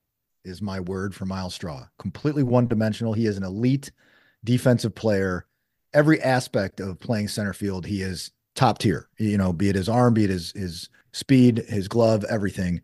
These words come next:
uh, but totally one-dimensional. He does nothing for this team offensively.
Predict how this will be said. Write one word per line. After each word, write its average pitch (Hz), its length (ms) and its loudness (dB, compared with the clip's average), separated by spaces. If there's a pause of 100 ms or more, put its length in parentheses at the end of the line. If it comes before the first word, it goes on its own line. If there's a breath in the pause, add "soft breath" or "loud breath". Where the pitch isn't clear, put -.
uh, 104 200 4
but 98 160 4
totally 147 280 10
one-dimensional. 113 540 6
He 120 120 4
does 113 220 4
nothing 113 540 2
for 98 120 -10
this 92 180 -4
team 92 320 0 (180)
offensively. 107 680 0